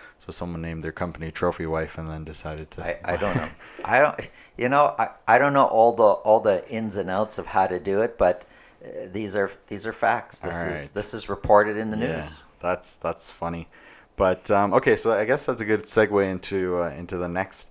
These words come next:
Speaker 1: topic of discussion here. So
Speaker 2: There, there's that
Speaker 1: now
Speaker 2: smile on your face.
Speaker 1: now that, <laughs> now that we know that this is actually an issue and this is rampant in Canada,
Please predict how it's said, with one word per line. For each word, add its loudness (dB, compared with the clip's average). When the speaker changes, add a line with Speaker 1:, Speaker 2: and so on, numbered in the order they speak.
Speaker 1:
topic 0
of -6
discussion -6
here. -4
So -2
Speaker 2:
There, 2
there's -2
that 2
Speaker 1:
now 6
Speaker 2:
smile 6
on 2
your -6
face. -8
Speaker 1:
now 6
that, 2
<laughs> 0
now 8
that 4
we 2
know 6
that 2
this 0
is 4
actually 0
an -4
issue -2
and -4
this 0
is -6
rampant -2
in -14
Canada, -2